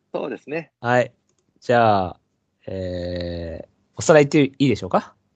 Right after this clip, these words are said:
Speaker 1: はい。
Speaker 2: はい。えー、ブライト本命、グランアレグリア。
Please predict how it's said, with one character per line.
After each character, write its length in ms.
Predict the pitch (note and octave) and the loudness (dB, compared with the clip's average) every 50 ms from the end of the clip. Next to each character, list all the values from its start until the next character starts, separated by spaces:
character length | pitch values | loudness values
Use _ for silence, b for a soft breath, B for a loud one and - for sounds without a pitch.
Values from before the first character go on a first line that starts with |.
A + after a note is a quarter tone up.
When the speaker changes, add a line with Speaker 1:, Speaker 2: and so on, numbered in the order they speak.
| _ _ _ _ _ | _ _ _ _ _
Speaker 1:
は 80 | - F3+ | -12 -12
い。 80 | - _ _ _ _ _ _ _ _ _ _ _ | -12 _ _ _ _ _ _ _ _ _ _ _
Speaker 2:
は 100 | F3 F3 | 0 0
い。 120 | - - _ _ - | 0 -2 _ _ -4
え 160 | A#2 A2+ A2 | -2 -2 -2
ー、 40 | G#2+ | -2
ブ 120 | G#2 B2 | 2 4
ラ 80 | C3 A#2+ | 4 4
イ 60 | G#2 | 2
ト 100 | A#2 G#2 | 0 -4
本 200 | - G#2+ G2 G2 | -6 -6 -6 -6
命、 180 | F#2+ F#2 F2 - | -8 -8 -8 -2
グ 100 | - - | 2 4
ラ 80 | G3+ | 6
ン 40 | A3 | 6
ア 20 | G#3+ | 6
レ 100 | G#3 F#3 | 6 4
グ 60 | D#3 | 4
リ 120 | A2+ - | 0 -2
ア。 60 | - | -6